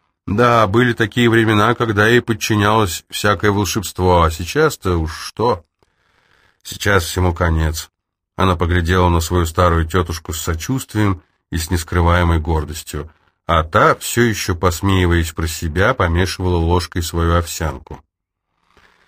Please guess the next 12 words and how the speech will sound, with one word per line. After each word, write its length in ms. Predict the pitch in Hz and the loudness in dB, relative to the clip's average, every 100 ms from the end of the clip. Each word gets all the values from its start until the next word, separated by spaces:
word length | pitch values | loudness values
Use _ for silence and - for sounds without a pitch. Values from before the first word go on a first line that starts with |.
| _ _ _ _ _ | _ _ _ _ _
«Теперь 360 | - 85 113 123 | -12 0 2 2
таких 400 | 120 92 120 92 | 0 0 -2 0
больше 380 | 90 92 85 95 | 2 2 0 0
нет», 380 | 90 92 82 - | 2 2 0 -6
вздохнула 580 | 90 92 85 95 85 80 | -2 0 0 0 0 0
племянница. 840 | 85 85 85 80 80 80 87 78 - _ _ _ _ _ _ _ _ _ - | 0 2 2 0 -2 -4 -8 -8 -12 _ _ _ _ _ _ _ _ _ -4
«А 220 | 101 98 | 2 4
она 220 | 101 98 | 4 4
умела 320 | 98 98 151 156 | 2 2 4 4
летать?» 400 | 160 143 92 82 | 2 2 0 -2
спросил 440 | - 85 - 85 | -2 -2 -2 -4
Джеймс. 480 | 78 85 76 76 | 0 0 -2 -8